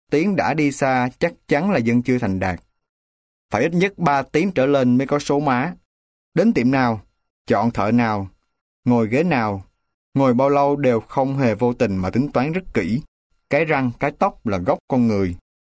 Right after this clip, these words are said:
Răng thì chưa ai thấy, chứ tóc thì lúc nào sổ ra. Răng có thể không mang lý lịch, chứ nhìn tóc là biết ngay tuổi nào, gu thẩm mỹ nào và giá tiền nào.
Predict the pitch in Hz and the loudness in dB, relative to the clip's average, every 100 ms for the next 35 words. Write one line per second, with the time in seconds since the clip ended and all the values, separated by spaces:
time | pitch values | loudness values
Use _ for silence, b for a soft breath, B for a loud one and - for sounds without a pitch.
0 | _ _ _ 127 139 139 117 - 131 131 | _ _ _ -2 -2 -2 -4 -2 -2 -2
1 | 123 127 165 202 _ _ _ _ _ 165 | -2 -2 -2 -6 _ _ _ _ _ -4
2 | 170 214 220 - 123 175 143 104 - 98 | -2 -2 -2 -2 -2 0 -2 -2 -4 -2
3 | 147 135 131 131 _ _ _ _ _ _ | 0 0 -2 -6 _ _ _ _ _ _
4 | _ 127 143 143 135 127 113 113 - 139 | _ -2 0 -2 -2 -4 -2 -2 -2 -2
5 | 135 127 147 180 123 - _ _ _ _ | 0 0 0 0 -2 -6 _ _ _ _
6 | - 185 180 101 - 185 185 107 139 147 | -6 0 0 0 0 -2 0 -2 -2 0
7 | 127 120 90 113 135 101 90 90 _ _ | 0 0 0 0 0 -2 -4 -10 _ _
8 | _ _ _ _ _ _ 139 170 160 123 | _ _ _ _ _ _ 2 2 2 0
9 | 139 110 160 139 113 107 110 110 175 135 | 2 2 2 0 0 0 0 0 0 0
10 | 110 107 101 92 | 0 0 0 -4